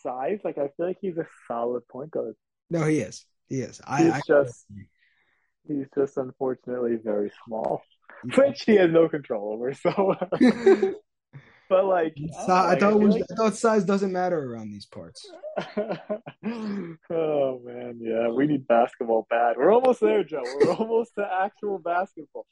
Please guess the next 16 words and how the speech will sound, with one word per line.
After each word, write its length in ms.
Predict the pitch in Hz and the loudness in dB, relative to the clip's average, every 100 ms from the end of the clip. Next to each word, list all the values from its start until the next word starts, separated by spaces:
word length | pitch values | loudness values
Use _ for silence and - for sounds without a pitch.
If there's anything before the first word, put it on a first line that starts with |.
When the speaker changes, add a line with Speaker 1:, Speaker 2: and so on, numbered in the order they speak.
| _ _ - - | _ _ -20 -6
Speaker 2:
We're 160 | 180 180 | 0 0
close. 500 | 165 208 190 156 147 | 2 4 4 2 -2
Speaker 1:
Um, 220 | 151 147 139 _ _ _ _ 147 _ _ _ _ _ _ _ _ _ - | -12 -16 -20 _ _ _ _ _ _ _ _ _ _ _ _ _ _ -8
what 120 | 143 | -2
else 160 | 135 - | -2 -2
happened? 460 | 131 120 - 110 110 | -2 -2 -4 -10 -12
I 140 | 135 _ | -14 _
think, 280 | 143 202 247 - - | -6 -6 -8 -14 -16
like, 180 | 180 135 - | -12 -12 -10
that 300 | 127 156 214 | -6 -6 -6
was 160 | 190 143 - | -6 -8 -8
nothing 400 | 143 180 - 190 | -6 -4 -4 -8
crazy. 360 | 151 143 160 165 | 0 4 6 6
I 40 | |
mean, 300 | 151 147 139 - _ _ _ _ _ _ | 4 2 -2 -8 _ _ _ _ _ _
Markieff, 720 | 190 147 143 143 - 156 151 | -12 -2 2 2 0 2 4